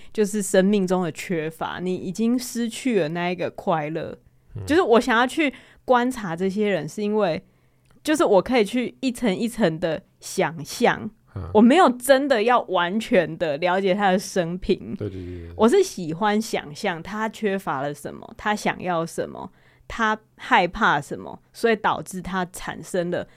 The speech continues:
Speaker 1: 这样的外显行为。这是我喜欢做的事情，而且他也是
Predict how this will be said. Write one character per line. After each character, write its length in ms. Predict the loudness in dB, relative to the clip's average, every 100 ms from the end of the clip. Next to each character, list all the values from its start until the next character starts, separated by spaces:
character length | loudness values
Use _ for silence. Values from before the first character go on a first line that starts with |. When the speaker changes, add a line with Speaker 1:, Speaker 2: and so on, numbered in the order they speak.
| -18 0
Speaker 1:
这 180 | 2
样 220 | 2 0 -2
的 120 | 0
外 220 | 2 2
显 240 | 0 -6 -10
行 200 | -14 -12
为。 280 | -10 -10 -10 -16 _ _ _ 0
这 140 | 2
是 280 | 2 -2 -4 _ _
我 240 | 2 2 2
喜 260 | -4 -8
欢 280 | -2 0 0
做 240 | -2 -2 -2
的 60 |
事 240 | -6 -8 -8
情， 320 | -10 -12 -8
而 140 | -6 -4
且 180 | -2
他 140 | -2 -2
也 160 | -4
是 240 | -2 -4